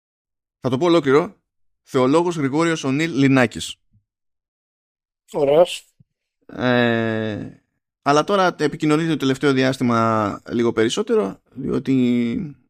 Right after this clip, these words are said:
Speaker 1: ε, έχουν εμπλέξει λίγο στην πρόθεση Αλέξανδρος Κουρμπένκο και Θεοφάνης Γαβριλίδης, που είναι ένα ψηλοσύνθες φαινόμενο σε διάφορες ελληνικές παραγωγές τώρα το τελευταίο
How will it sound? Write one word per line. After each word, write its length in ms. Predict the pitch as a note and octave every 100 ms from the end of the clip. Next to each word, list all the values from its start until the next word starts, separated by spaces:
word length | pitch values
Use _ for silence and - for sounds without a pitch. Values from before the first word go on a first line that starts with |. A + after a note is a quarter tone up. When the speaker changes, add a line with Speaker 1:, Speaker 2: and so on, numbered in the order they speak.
| -
Speaker 1:
ε, 200 | A#2+ A#2+
έχουν 180 | A2+ A#2+
εμπλέξει 360 | A2+ A2+ -
λίγο 140 | G2+ G#2
στην 140 | G2
πρόθεση 380 | G2 A2 G#2+ G#2
Αλέξανδρος 380 | F#2+ G#2 F#3+ F2+
Κουρμπένκο 480 | F#2 A2+ C3 B2 A2+
και 160 | G#2+
Θεοφάνης 360 | G2+ G#2 B2 A#2
Γαβριλίδης, 600 | A2+ G#2 C#3 G3 F#3 D#3+
που 80 | C#3
είναι 100 | C3+
ένα 180 | B2
ψηλοσύνθες 520 | - A#2+ A2+ D3 A2+ -
φαινόμενο 480 | F#2+ F#2+ F2+ F2+
σε 140 | F2 F2+
διάφορες 580 | F#2 F#2+ G#2 G#2 G2+ F#2
ελληνικές 340 | F2+ - G#2
παραγωγές 460 | F2+ E2+ F#2 F2+ -
τώρα 180 | E2+
το 80 | E2
τελευταίο 340 | - E2+ -